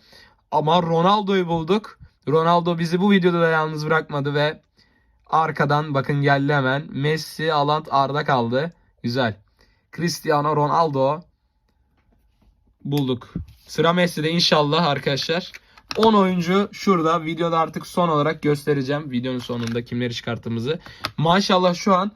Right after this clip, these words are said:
bura-, bu da full gel-, farklı geldi. Burası da full geldi. Arkadaşlar siz biliyorsunuz illa bir, bir tanesi aynı gelir. Ama ilk defa, e, full farklı çıkarırsak, bunlardan da farklı gelirse gerçekten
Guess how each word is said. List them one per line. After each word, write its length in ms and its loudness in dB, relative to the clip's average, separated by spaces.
bura-, 320 2
bu 140 -2
da 80 4
full 180 2
gel-, 260 2
farklı 360 0
geldi. 320 2
Burası 220 0
da 60 -4
full 180 0
geldi. 460 0
Arkadaşlar 640 0
siz 360 -2
biliyorsunuz 580 0
illa 400 2
bir, 240 -4
bir 120 -6
tanesi 340 0
aynı 260 2
gelir. 380 -2
Ama 280 2
ilk 220 -2
defa, 420 2
e, 240 -2
full 260 4
farklı 360 -2
çıkarırsak, 600 -2
bunlardan 460 0
da 60 -2
farklı 340 -2
gelirse 420 -4
gerçekten 640 -2